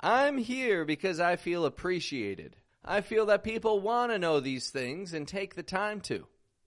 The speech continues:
But that doesn't mean you should take this podcast for granted. These podcasts may not be around forever.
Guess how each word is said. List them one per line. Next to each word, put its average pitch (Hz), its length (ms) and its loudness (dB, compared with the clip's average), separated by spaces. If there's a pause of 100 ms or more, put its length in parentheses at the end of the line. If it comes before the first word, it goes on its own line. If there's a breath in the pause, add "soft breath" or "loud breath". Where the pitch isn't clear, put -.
(400)
But - 120 -8
that 226 180 -2
doesn't 240 300 2
mean 254 240 -2
you 240 100 -2
should 190 200 -6
take 233 260 4
this 202 180 0
podcast 214 800 -4
for 180 140 -10
granted. 170 600 -6
These 185 240 -8
podcasts 175 920 -4
may 127 120 -6
not 180 280 -6
be 190 140 -4
around 190 320 -4
forever. 180 500 -2